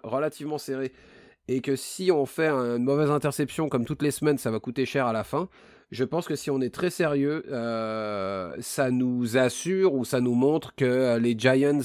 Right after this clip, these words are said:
derrière et ensuite les Jets, euh, à nouveau, euh, c'est très faisable pour un bilan potentiel de sept sept, euh, rendu là. Donc je pense que c'est assez clé comme match,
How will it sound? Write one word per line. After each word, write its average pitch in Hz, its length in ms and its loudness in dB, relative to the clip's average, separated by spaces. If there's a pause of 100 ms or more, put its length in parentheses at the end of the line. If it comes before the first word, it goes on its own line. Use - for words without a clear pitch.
derrière 131 500 4
et 120 120 0
ensuite 120 340 -2
les 113 140 0
Jets, 123 400 -2 (500)
euh, 117 180 -4
à 127 140 2
nouveau, 123 400 2 (320)
euh, 120 260 -2
c'est 123 180 0
très 143 200 2
faisable 127 520 4
pour 117 280 -2
un 120 60 0
bilan 117 400 0
potentiel 120 720 2
de 107 120 2
sept 101 240 0
sept, - 340 -2
euh, 98 140 2
rendu 98 320 -2
là. 87 280 -6
Donc 107 260 -6
je - 80 -10
pense 131 160 -2
que 135 80 -4
c'est 120 140 -2
assez 117 200 0
clé 139 220 2
comme 117 220 6
match, 117 340 4